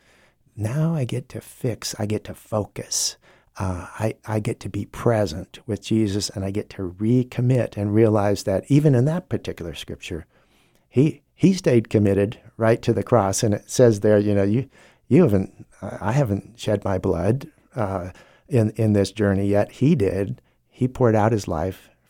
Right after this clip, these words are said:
for me." So I wanna, I wanna recommit to him. Uh, I think it's, it's more than celebration.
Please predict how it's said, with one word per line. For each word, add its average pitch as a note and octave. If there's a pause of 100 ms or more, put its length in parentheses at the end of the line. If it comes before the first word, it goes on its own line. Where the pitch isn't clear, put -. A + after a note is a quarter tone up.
for G2+
me." G2 (320)
So A2+
I A#2+
wanna, C#3+ (160)
I B2+
wanna D3+
recommit B2 (500)
to A#2+
him. D3+ (220)
Uh, G#2+
I A2+
think -
it's, C#3
it's B2+
more A#2+
than F3+
celebration. D#3+